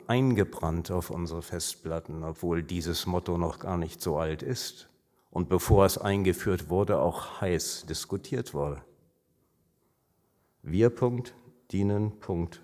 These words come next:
Deutschland Punkt“ ist heute ein unumstößlicher Begriff, Kern unseres Selbstverständnisses, was es vorher auch war, nur nicht so gut ausgedrückt.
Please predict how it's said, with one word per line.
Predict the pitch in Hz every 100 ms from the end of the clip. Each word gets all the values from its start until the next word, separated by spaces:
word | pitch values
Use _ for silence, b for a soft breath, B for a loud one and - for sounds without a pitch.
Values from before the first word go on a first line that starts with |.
| _
Deutschland | - 90 - - 110 110
Punkt“ | - 113 120 - - b b b b b b b b -
ist | 87 - -
heute | 82 82 107 101 - - - _ _ _ _ _ _ -
ein | 87
unumstößlicher | 71 78 78 85 80 - - 90
Begriff, | 92 - 82 - - -
Kern | - 80 78
unseres | 76 78 87
Selbstverständnisses, | - 92 - 78 - 69 69 67 78 -
was | 80
es | 82
vorher | - 82 82 98
auch | 143 -
war, | 98
nur | 87 92
nicht | 87
so | 90
gut | 87
ausgedrückt. | 85 - - - 78 -